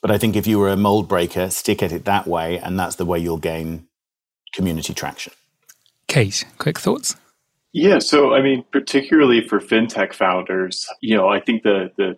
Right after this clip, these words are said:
Speaker 3: biggest piece of advice I could give is, is build a K Y C process that accommodates transgender people. Uh, that sounds like really niche advice, but, you know, the way to think about it is that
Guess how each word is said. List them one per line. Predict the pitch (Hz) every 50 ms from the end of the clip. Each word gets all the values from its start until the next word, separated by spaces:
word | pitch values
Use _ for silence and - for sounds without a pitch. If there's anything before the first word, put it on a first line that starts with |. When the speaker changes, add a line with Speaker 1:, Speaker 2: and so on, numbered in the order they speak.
| _ _ _
Speaker 3:
biggest | - 120 117 135 - -
piece | - 107 - -
of | 101
advice | 90 98 95 98 95 -
I | 101
could | 92 - 95 -
give | - 110 113 107 -
is, | 90 87 - -
is | - 104 - -
build | _ - 110 110 107 101
a |
K | 98 - - 107 107
Y | 104 101 98 95 95
C | - - - 104 98
process | - - - 98 92 92 - - 101 87 - -
that | 95 90
accommodates | - - 98 92 92 92 90 90 92 - - -
transgender | - - 92 90 90 87 - 90 90 87 - 90 - _
people. | - - - - 104 - - - - _ _ _ - - - - - _ _ _ -
Uh, | 101 98 95 92
that | 110 120 123
sounds | - 135 117 113
like | 104 -
really | 104 98 98 98 104 107
niche | 104 101 98 95 90 - -
advice, | - - - 92 90 95 123 143 135 - - - - - -
but, | - 98 95 92 90 92 - _ _
you | 117 107
know, | 95 92
the | 95
way | 90 95 113 127
to | 123 120
think | - 123 110 104 -
about | 101 - 95 87 90 90 92
it | 90 87 95
is | 95 87 -
that | - 98 95 92 92 -